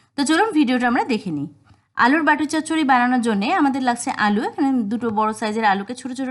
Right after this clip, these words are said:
টুকরো করে কেটে নিয়েছি। এক টেবিল চামচ পোস্ত বাটা রয়েছে, আর নিয়েছি সামান্য একটু কালো জিরে, এটা একটু ফ্লেভার দেয়, ভালো লাগে খেতে। আর পাঁচ ছয়টা কাঁচা লঙ্কা চিড়ে নিয়ে নিয়েছি, একটা ছোট সাইজের টমেটোকে ছোট ছোট কুচি করে নিয়েছি, একটা ছোট সাইজের পেঁয়াজকে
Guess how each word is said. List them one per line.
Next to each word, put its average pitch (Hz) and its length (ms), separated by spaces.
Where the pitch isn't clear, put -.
টুকরো 233 260
করে 226 180
কেটে 220 220
নিয়েছি। 202 240
এক 196 140
টেবিল 214 240
চামচ 214 200
পোস্ত 220 220
বাটা 180 260
রয়েছে, 170 260
আর 190 160
নিয়েছি 233 240
সামান্য 277 340
একটু 285 180
কালো 233 240
জিরে, 233 180
এটা 415 140
একটু 311 200
ফ্লেভার 233 380
দেয়, 294 100
ভালো 214 220
লাগে 202 220
খেতে। 214 200
আর - 120
পাঁচ 240 220
ছয়টা 262 260
কাঁচা 247 280
লঙ্কা 240 260
চিড়ে 247 280
নিয়ে 240 180
নিয়েছি, 240 280
একটা 277 200
ছোট 254 120
সাইজের 233 300
টমেটোকে 220 400
ছোট 240 100
ছোট 226 100
কুচি 233 240
করে 233 200
নিয়েছি, 220 260
একটা 269 200
ছোট 233 120
সাইজের 226 400
পেঁয়াজকে 214 380